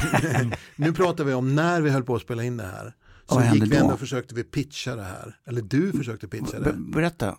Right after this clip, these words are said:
Speaker 2: jag kommer inte ihåg ett skit.
Speaker 1: Jo, vi var där och, och pratade i någon, och blev insläppta i något rum och vi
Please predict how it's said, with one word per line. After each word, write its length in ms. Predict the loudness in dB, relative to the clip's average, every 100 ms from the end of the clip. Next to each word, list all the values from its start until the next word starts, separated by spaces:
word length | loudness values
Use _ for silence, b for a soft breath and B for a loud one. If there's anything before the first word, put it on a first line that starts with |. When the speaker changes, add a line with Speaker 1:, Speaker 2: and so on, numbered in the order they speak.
| -8
Speaker 2:
jag 120 | -4
kommer 140 | -2
inte 100 | 0
ihåg 80 | -2
ett 80 | -4
skit. 460 | -4 -4 -6 -16 -20 -4
Speaker 1:
Jo, 200 | 2 4
vi 140 | 4
var 120 | 2
där 280 | 2 2 0 -2
och, 340 | -6 -6 -8
och 120 | -10 -4
pratade 680 | -2 -2 -4 -6 -6 -6 -6
i 40 |
någon, 180 | -6 -6
och 220 | -6 -8 -8
blev 260 | -6 -4
insläppta 920 | -2 -4 -4 -8 -18 -12 -8 -8 -6
i 20 | -8
något 160 | -6
rum 280 | -4 -4 -4
och 100 |
vi 80 | -6